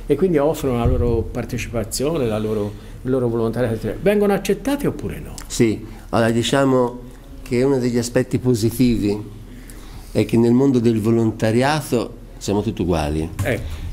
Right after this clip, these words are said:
Speaker 2: E io per, per esempio, eh, per fare un esempio semplice, mm, donare il sangue in alcune comunità come la comunità sikh è profondamente sentito e molti donatori,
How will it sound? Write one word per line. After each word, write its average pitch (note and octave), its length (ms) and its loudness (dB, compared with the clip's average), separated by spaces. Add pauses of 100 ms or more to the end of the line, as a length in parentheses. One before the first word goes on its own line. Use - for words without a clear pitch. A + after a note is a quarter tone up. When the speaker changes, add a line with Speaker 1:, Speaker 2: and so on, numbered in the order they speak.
(100)
Speaker 2:
E G#2+ 640 4
io A2 180 2
per, A2 260 4
per A2 140 0
esempio, A2 720 2 (140)
eh, B2+ 100 -4 (480)
per - 100 -10
fare F#2+ 220 -4
un F#2 120 2
esempio F#2 360 -2
semplice, F#2+ 640 -2 (760)
mm, - 540 2
donare A#2 240 4
il A2 100 0
sangue E2+ 680 -2 (100)
in G#2 160 2
alcune A2 340 2
comunità G#2 600 0
come F#2 260 -2
la F#2 80 0
comunità F#2 440 -2
sikh G2+ 600 -4
è G2 80 -10
profondamente F2+ 720 -2
sentito F2 720 -2 (580)
e G#2+ 640 4
molti A#2+ 340 2
donatori, F#2+ 640 0